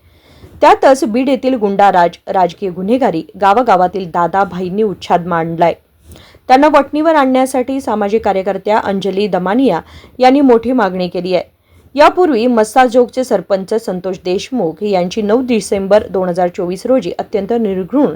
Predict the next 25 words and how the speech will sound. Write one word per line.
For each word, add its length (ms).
हत्या 280
करण्यात 360
आली. 180
सुरुवातीला 500
हे 160
प्रकरण 400
दाबण्याचा 500
प्रयत्न 340
झाला. 280
पोलिसांनीच 640
राजकीय 400
नेत्यांच्या 500
दहशतीने 680
प्रकरणात 640
तपास 460
केला 240
नसल्याचं 480
उघड 260
झालं. 280
जनरेट्यापुढे 880
झुकत 420
अनेक 260
बडे 280
चेहरे 340
सध्या 480